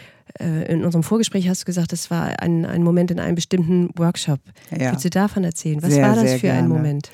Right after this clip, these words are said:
Speaker 2: Ich will nur noch mal kurz zurück, weil ja, ich hab wirklich angefangen, die richtigen Bücher kamen zu mir.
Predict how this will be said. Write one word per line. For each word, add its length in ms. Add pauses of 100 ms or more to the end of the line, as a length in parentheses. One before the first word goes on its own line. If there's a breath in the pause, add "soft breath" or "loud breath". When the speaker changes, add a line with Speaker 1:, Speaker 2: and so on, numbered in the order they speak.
(1160 loud breath)
Speaker 2:
Ich 120
will 80
nur 140
noch 120
mal 140
kurz 400
zurück, 360
weil 440 (120)
ja, 480
ich 180
hab 180
wirklich 560 (680)
angefangen, 880 (260)
die 100
richtigen 380
Bücher 360
kamen 440
zu 180
mir. 380